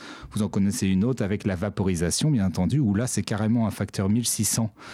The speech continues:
dans le volume massique. Et c'est, euh, ce changement de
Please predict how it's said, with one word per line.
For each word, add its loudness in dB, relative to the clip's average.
dans 2
le 2
volume 2
massique. -2
Et 2
c'est, 0
euh, 0
ce -4
changement 2
de -2